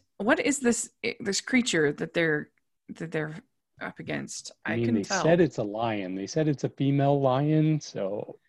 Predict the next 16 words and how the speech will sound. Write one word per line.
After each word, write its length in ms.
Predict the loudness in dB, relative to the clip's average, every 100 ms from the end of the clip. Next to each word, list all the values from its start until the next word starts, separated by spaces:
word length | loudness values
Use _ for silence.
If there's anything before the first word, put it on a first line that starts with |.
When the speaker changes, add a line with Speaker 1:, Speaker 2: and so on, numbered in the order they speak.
| _ _ -8
Speaker 1:
Okay. 440 | -6 -6 -4 -4
Speaker 2:
uh, 140 | -6 -16 _ _ _
it 120 | 2 6
looks 280 | 6 6 4
like 140 | 4
a 60 | 2
cartoon 580 | 0 -2 0 0 0
to 120 | -2 -4
me, 240 | -4 -6
not 220 | -6 -6
a 40 | -6
lion. 560 | -6 -10 -12 -12 -12 -6
Speaker 1:
<laughs> 20 |
No, 140 | -6 -6 _ _ 2
I 120 | 2
agree. 500 | 4 4 6 4